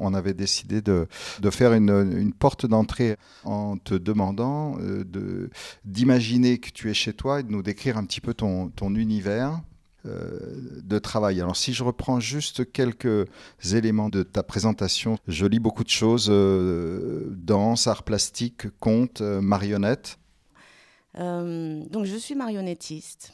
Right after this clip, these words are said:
Speaker 2: J'ai été compagnon, euh, marionnette pendant quatre ans.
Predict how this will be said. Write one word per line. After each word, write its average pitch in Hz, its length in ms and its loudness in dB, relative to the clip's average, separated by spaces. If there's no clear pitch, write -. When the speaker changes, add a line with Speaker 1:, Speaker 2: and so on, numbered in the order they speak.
Speaker 2:
J'ai 180 180 -10
été 180 180 -10
compagnon, 208 920 -6
euh, 156 300 -6
marionnette 185 720 -6
pendant 175 240 -6
quatre - 340 -10
ans. 240 140 -8